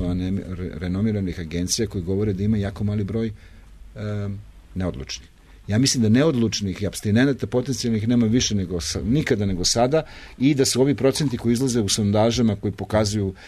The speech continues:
značajnu prednost naprednjaka u, od-, na-, u odnosu na demokrate tačni, ali nije tačan okvir. Znate, jedna je stvar, recimo, imati četrdeset posto podrške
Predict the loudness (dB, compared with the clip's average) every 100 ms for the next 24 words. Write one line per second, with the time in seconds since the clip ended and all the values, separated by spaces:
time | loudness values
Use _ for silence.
0 | -12 0 0 2 -2 0 0 0 -2 -4
1 | -4 -4 -2 -2 -2 -2 -4 -8 -20 -12
2 | -6 -4 -2 0 2 0 0 0 0 0
3 | -2 0 0 0 -4 -6 -6 -2 -2 0
4 | 2 2 0 -8 -20 -4 0 4 6 4
5 | 2 -2 0 0 2 0 -4 -10 -12 -16
6 | -20 -20 -10 -4 -2 0 2 2 4 2
7 | 2 2 4 4 2 2 2 4 4 4
8 | 2 0 -2 -4 -6 -2 0 0 0 -4
9 | -2 0 0 -2 -4 -4 -12 -20 -6 0
10 | 2 2 -2 -4 -2 0 0